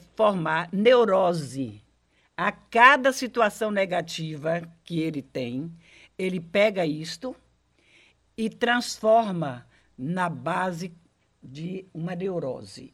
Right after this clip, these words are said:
O que é uma neurose? Algo que nos acontece, algo negativo que nos acontece e que nós não sabemos resolver. Então, a gente pega isto e coloca numa parte da nossa personalidade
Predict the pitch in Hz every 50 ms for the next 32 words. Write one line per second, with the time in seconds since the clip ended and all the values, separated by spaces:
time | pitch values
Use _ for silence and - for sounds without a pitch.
0 | _ _ - 202 202 - - 240 233 220 208 214 214 208 190 180 165 147 139 123
1 | 117 117 120 120 117 - - - - _ _ _ _ _ _ _ _ - 214 226
2 | 240 262 262 226 233 220 - 226 202 208 220 247 226 196 214 196 170 - 170 165
3 | 165 165 143 143 147 151 - - - 240 - - - - 156 160 156 165 165 175
4 | 175 165 170 165 175 170 - - 220 247 247 214 202 165 180 165 156 139 131 139
5 | 131 - - 123 110 - 135 123 - 143 - - 175 - - - - - - 262
6 | 254 294 247 247 247 254 262 262 262 - 277 240 208 220 226 226 220 254 240 220
7 | 240 233 220 190 185 175 170 165 165 - _ _ _ - - - - - 233 226
8 | - 262 277 294 277 247 285 294 - 285 - _ - 254 269 269 233 233 202 202
9 | 233 277 285 - - - - - - - - 196 202 - - 247 220 214 233 247
10 | 240 233 - 170 165 190 196 208 202 185 - - - 208 208 202 - 202 175 170
11 | 170 165 165 165 165 170 - 156 139 - - 139 139 135 127 127 117 107 135 151
12 | 151 135 123 131 120